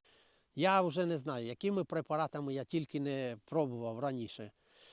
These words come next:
користуватися. Потрібно, е, у період, коли вона десь вже починає вилуплюватися, і коли відкладати яйця, обробляйте отут почву інсектицидами,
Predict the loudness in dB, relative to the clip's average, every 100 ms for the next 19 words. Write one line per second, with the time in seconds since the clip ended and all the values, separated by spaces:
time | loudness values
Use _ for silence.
0 | -20 -20 _ -2 -2 -2 -2 2 2 0
1 | -8 0 0 4 2 4 2 -2 -6 -2
2 | 0 -2 -4 -10 _ _ _ _ _ _
3 | -4 -2 6 6 8 6 6 4 6 6
4 | 4 2 0 0 0 -2 -2 0 -2 -2
5 | 0 0 -2 -6 -10 -20 -20 -20 -2 4
6 | 8 6 6 4 4 2 0 -2 2 4
7 | 4 2 2 4 4 4 4 4 2 2
8 | 2 4 4 6 6 4 0 -2 -4 2
9 | 6 6 4 -6 -6 -16 -20 -4 0 4
10 | 4 4 0 4 2 6 4 4 -4